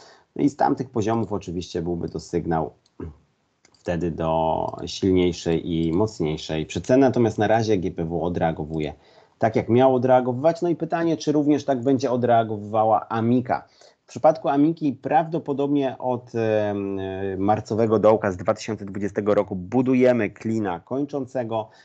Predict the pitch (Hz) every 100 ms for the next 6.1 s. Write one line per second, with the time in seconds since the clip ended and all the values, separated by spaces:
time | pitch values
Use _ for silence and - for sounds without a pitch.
0 | _ _ 110 104 98 113 113 - 104 90
1 | 101 104 92 85 - 110 95 87 87 139
2 | 170 151 180 214 196 180 196 185 175 170
3 | 160 147 147 135 117 120 92 - 71 85
4 | 135 156 175 - 143 139 - 135 139 127
5 | - 107 95 123 131 107 113 113 110 101